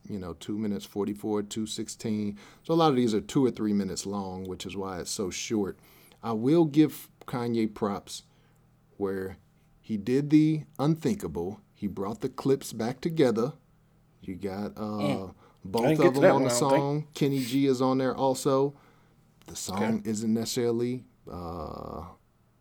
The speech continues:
Speaker 1: all that great, but it is solid. Just the fact that you bring them two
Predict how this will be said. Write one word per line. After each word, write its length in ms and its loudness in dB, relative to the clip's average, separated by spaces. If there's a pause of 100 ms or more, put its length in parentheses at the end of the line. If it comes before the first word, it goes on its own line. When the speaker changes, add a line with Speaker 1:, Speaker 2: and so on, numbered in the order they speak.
(260)
Speaker 1:
all 240 2
that 220 -2
great, 420 -4
but 360 -4
it 160 -6
is 200 -6
solid. 500 -4 (240)
Just 180 -10
the 80 -16
fact 260 -8
that 180 -12
you 80 -2
bring 320 -6
them 160 -8
two 360 -8